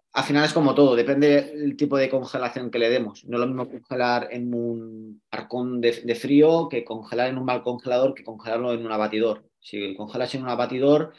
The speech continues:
bueno, es la, la congelación es muchísimo más rápida, los cristales de hielo son súper pequeñitos, porque es todo muy rápido y después la descongelación, pues, no pierde tanta cantidad de agua. Pero, como decía, al final lo, lo mejor es hacerlo,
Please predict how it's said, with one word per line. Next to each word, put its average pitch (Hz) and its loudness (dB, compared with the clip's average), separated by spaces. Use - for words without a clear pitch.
bueno, 107 -2
es 107 -4
la, 110 -2
la 113 -4
congelación 127 0
es 139 2
muchísimo 143 0
más 135 -2
rápida, 147 4
los 135 -2
cristales 127 -2
de 131 -2
hielo 135 0
son 147 2
súper 143 2
pequeñitos, 131 0
porque 117 -2
es - -6
todo 139 2
muy 135 2
rápido 151 4
y 139 0
después 123 -4
la 120 2
descongelación, 120 -4
pues, 117 -6
no 113 -4
pierde 110 0
tanta 110 -6
cantidad 107 -2
de 101 0
agua. 98 -4
Pero, 127 6
como 123 -2
decía, 110 0
al 110 -6
final 123 -4
lo, 127 -2
lo 127 0
mejor 123 0
es 139 -2
hacerlo, 110 -4